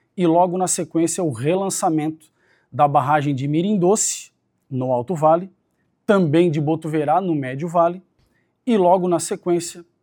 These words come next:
Petrolândia, também no Alto Vale. Apenas no Alto Vale, a nossa expectativa é de um investimento de aproximadamente duzentos e cinquenta milhões de reais. Então, pra que não reste dúvida,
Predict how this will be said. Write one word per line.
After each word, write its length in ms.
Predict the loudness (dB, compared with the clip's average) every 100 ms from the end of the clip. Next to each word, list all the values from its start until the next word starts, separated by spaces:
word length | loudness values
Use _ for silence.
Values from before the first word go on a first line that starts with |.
| _
Petrolândia, 680 | -4 0 -2 0 -2 -6
também 340 | -8 -8 -8 -6
no 100 | -6
Alto 180 | -8 -8
Vale. 260 | -10 -12 _ _ _ _ -16
Apenas 440 | -6 -2 0 0
no 160 | 2 2
Alto 240 | 0 -4
Vale, 400 | 0 2 0 -6 _ _ _ -8
a 80 | -4
nossa 240 | -2 -4
expectativa 800 | -8 -6 -6 -2 -4 -2 -2 -2
é 40 |
de 120 | 0
um 40 | 0
investimento 800 | 0 -2 -4 -4 -2 -4 -8 -16 _ _
de 120 | -2
aproximadamente 1120 | -2 -2 -2 -2 -2 -2 0 -2 -2 -6 -18 _ -10
duzentos 880 | -4 -4 -4 -4 -4 -4 -10 -8
e 60 | -10
cinquenta 680 | -6 -8 -6 -12 -10 -12 -14 _ _
milhões 800 | -4 2 6 6 6 4 2 -2
de 100 | -2
reais. 560 | 0 0 0 -6 -20 _ _ _ _ _
Então, 240 | -10 -8
pra 100 | -6
que 140 | -6 -4
não 100 | -4
reste 380 | -2 -4 -2 0
dúvida, 480 | 0 0 0 -2